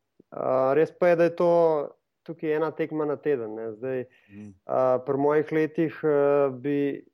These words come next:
Speaker 1: kar opažam, je največja razlika, eh, ne to, da ti v sami tekmi igraš z mlajšimi,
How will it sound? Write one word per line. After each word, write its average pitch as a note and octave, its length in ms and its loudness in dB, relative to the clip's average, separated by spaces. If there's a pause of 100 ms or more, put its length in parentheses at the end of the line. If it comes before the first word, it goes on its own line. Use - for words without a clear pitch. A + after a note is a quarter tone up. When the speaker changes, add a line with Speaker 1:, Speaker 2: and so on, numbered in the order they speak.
(260)
Speaker 1:
kar D3+ 160 2
opažam, D#3 580 2
je D3+ 240 -2
največja D#3+ 520 -4
razlika, D3+ 640 -4 (680)
eh, - 40 -14 (200)
ne E3 220 2
to, G3+ 240 4 (220)
da C3 180 -10
ti F#3 240 -4
v E3+ 60 0
sami E3+ 340 0
tekmi E3+ 440 -4 (520)
igraš D3 640 -2
z C3 120 -8
mlajšimi, D3 680 -4